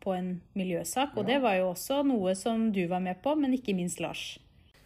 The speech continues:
Speaker 2: Den første Bondevik-regjeringen gikk av på en miljøsak. Da var vår avdøde partifelle Guro Fjellvanger, som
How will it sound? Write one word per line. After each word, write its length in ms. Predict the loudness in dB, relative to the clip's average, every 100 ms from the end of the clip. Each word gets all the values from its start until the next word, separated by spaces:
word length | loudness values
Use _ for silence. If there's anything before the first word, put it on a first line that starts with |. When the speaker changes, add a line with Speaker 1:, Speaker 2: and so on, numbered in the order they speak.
| -20 -20 -4
Speaker 2:
Den 180 | 2 6
første 380 | 6 4 4 6
Bondevik-regjeringen 960 | 6 6 2 4 4 4 4 2 0 -6 -18 -10
gikk 200 | -2 0
av 80 |
på 80 | 2
en 80 | 4
miljøsak. 600 | 6 4 4 0 -2 -2
Da 120 | 2
var 260 | 6 6 6
vår 200 | 2 4
avdøde 400 | 4 2 0 -2
partifelle 500 | -2 -4 -4 -6 -4
Guro 200 | 0 0
Fjellvanger, 460 | 2 0 0 -2 -4
som 300 | -2 -2 -2